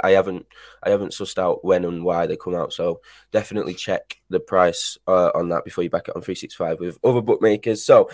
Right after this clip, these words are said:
Harrison Reed, he has got two cards in three hundred twenty-three minutes of action, uh, and he averages, um, zero point two five cards per ninety, which makes his price of three to one spot on, uh, by that logic. But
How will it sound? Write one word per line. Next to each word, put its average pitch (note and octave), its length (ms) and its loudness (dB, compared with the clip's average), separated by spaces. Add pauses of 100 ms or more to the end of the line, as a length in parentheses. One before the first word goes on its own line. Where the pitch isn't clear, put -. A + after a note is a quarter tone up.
(120)
Harrison C3 340 2
Reed, A#2 400 -2
he C#3 140 0
has B2+ 160 8
got B2+ 340 6
two D#3 240 2
cards C3 540 6
in A#2 400 0
three B2+ 180 -4
hundred B2 220 0
twenty-three A#2+ 380 -2
minutes A2 280 -4
of G#2+ 140 -6 (100)
action, G#2 720 -2 (120)
uh, G#2 480 2
and G#2+ 120 -4
he A2 160 -2
averages, A#2 800 -4
um, G#2 680 0 (140)
zero B2+ 140 0
point B2 180 -4
two A#2 100 -6
five A2 300 -2
cards A2 300 0
per G#2 160 -4
ninety, G#2 320 -2
which G#2 160 -8
makes A#2+ 160 -6
his G#2+ 100 -14
price A2+ 240 -4
of G#2+ 60 -18
three A2+ 220 -12
to - 100 -10
one G2+ 220 -2 (120)
spot - 580 -2
on, G2 260 -2 (120)
uh, F#2+ 280 2 (100)
by G2+ 160 4
that F#2+ 160 2
logic. F2 480 -4 (640)
But C#3+ 240 10